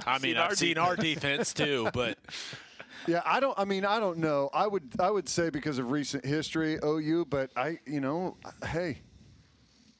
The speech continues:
Speaker 3: I guess it wouldn't surprise
Speaker 2: It's gonna
Speaker 3: me.
Speaker 2: be less than a field goal one way or another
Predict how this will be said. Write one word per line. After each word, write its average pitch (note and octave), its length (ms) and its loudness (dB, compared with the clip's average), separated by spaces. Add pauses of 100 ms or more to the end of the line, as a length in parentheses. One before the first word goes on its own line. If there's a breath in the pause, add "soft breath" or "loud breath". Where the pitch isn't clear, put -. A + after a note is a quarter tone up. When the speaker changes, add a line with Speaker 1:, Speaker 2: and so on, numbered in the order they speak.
(580 loud breath)
Speaker 3:
I B2+ 60 -2
guess D#3 200 -2
it E3 80 0
wouldn't D3+ 300 -2
surprise D#3 320 0
Speaker 2:
It's D#3 80 -4
gonna B2 160 -2
Speaker 3:
me. E3 80 -2
Speaker 2:
be D#3 40 -2
less C#3 260 0
than A#2 120 -2
a G#2+ 40 -4
field G2 280 -4
goal F2 200 -4
one F2 140 -6
way E2 160 -2
or D#2 100 -4
another C#2+ 260 -14